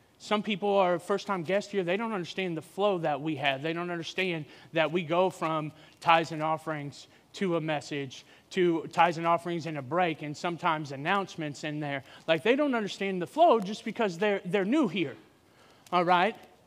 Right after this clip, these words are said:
So regardless of where you've been and regardless of where you've been from, all right, I'm gonna, I'm gonna share with what I can,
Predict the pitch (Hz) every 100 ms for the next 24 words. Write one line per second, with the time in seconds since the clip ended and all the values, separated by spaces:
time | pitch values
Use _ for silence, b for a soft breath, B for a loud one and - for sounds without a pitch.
0 | b b b b - 247 226 202 214 202
1 | 262 381 302 233 240 208 185 240 196 202
2 | 156 269 220 190 - - b b - 208
3 | 202 226 247 240 - 202 226 220 208 190
4 | 190 170 254 294 196 190 - - b b
5 | b 165 175 185 208 202 B B - 226
6 | 302 349 262 196 220 294 330 - 254 247
7 | 220 208 202 233 202 196 214